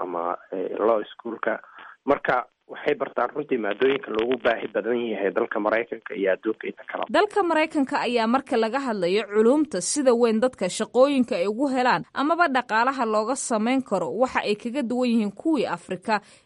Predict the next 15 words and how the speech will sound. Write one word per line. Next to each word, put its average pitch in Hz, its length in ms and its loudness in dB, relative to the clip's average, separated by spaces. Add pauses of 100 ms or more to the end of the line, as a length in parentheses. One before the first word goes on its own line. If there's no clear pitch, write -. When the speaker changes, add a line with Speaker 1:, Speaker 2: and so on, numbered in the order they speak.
Speaker 2:
iyada 294 340 0
oo 247 220 0
aad 262 240 4
loo 240 240 2
barto 196 360 -2
laguna 233 340 2
badan 214 340 -2
yahay 226 200 -2
waayadan 220 600 2
dambe 190 380 0 (360)
daruusta 285 500 2
la 254 120 -2
xiriirta 214 400 -4
caafimaadka 196 760 -2
iyo 190 200 -6